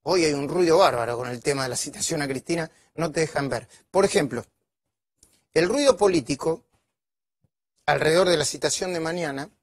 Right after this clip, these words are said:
quizá no deje ver otros presuntos delitos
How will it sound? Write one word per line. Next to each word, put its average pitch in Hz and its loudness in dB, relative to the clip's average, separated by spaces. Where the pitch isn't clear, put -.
quizá 254 0
no 196 -4
deje 208 2
ver 208 0
otros 214 0
presuntos 214 -2
delitos 180 -2